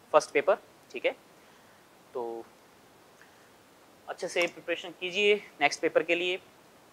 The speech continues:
ठीक है। और आज के paper में थोड़े mathematical question थोड़े ज़्यादा थे, जिनमें integration, अ, differentiation वाला part थोड़ा ज़्यादा था, ओके। तो वो आपका base, अ, अच्छे करने के लिए questions वो दिए गए थे, अच्छे से prepare कीजिए।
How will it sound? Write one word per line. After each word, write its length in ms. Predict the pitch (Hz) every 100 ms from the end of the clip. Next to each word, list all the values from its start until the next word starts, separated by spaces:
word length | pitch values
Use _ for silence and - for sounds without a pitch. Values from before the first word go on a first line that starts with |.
| -
ठीक 140 | 135 185
है। 140 | 247
और 420 | - 127 123 123 - - - 131
आज 160 | 147
के 80 | 185
paper 260 | 170 165 180
में 120 | 185
थोड़े 160 | 175 175
mathematical 460 | 143 170 170 180
question 240 | 175 175 190
थोड़े 180 | 185 160
ज़्यादा 240 | 131 175
थे, 160 | 170 185 - 135
जिनमें 200 | 131 135
integration, 680 | 131 135 139 139 143 139 127 -
अ, 160 | 131 120
differentiation 480 | 123 143 131 - 131
वाला 120 | 127
part 240 | 127 123
थोड़ा 120 | 131 123
ज़्यादा 260 | 120 139
था, 180 | - 214 - - - - - - - - -
ओके। 180 | - 170
तो 220 | - 156 151 139
वो 140 | 156 170
आपका 280 | 151 - 170
base, 600 | 147 147 175 185 - - - - - - - -
अ, 280 | 123 123 120 - - -
अच्छे 260 | 143 180
करने 220 | 160 156 147
के 100 | 151
लिए 120 | 147
questions 320 | 143 151 135
वो 80 | 131
दिए 200 | 120 135
गए 180 | 139 135
थे, 160 | 156 - - - - - 127
अच्छे 200 | - 135
से 80 |
prepare 320 | 139 135 160 156
कीजिए। 360 | 151 151 180